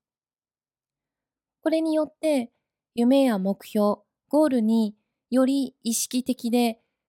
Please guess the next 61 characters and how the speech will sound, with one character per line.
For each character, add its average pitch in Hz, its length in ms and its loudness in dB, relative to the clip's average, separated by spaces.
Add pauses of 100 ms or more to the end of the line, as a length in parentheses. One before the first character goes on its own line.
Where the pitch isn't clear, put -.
(140)
価 339 140 -2
値 269 220 -4
あ 277 80 0
る 254 140 -2
選 233 260 0
択 233 360 -2
を 233 80 2
す - 180 -2
る 233 120 2
こ 254 140 -2
と 277 160 0
が 220 320 -2
可 226 140 -2
能 220 200 2
と 220 180 2
な 214 140 2
り 214 120 0
ま 220 140 0
す。 - 180 -12 (1400)
結 311 240 -6
果、 320 260 -2 (380)
自 240 120 -4
分 285 180 2
自 294 100 -4
身 277 300 -2
の 208 200 0
人 233 260 0
生 208 240 -2
を 202 360 -2 (360)
よ 269 140 2
り 285 220 -4
い 349 160 -6
い 330 40 -6
方 277 240 0
向 269 240 -2
へ 285 120 -2
と 202 360 -2 (200)
導 254 440 -2
い 262 60 -6
て 208 220 0
い 202 140 -6
く 214 120 -12
こ 226 140 -2
と 254 160 0
が 247 180 0
で 202 100 -2
き 208 140 -8
ま 208 160 0
す。 - 200 -10 (2000)
何 339 220 -4
か 254 200 -2
質 - 260 -6
問 262 220 2
し - 100 -12
て 269 120 -4
み 262 120 0
た 269 160 -4
い 262 80 -2
こ 220 120 -6
と 233 120 -2
や、 214 320 0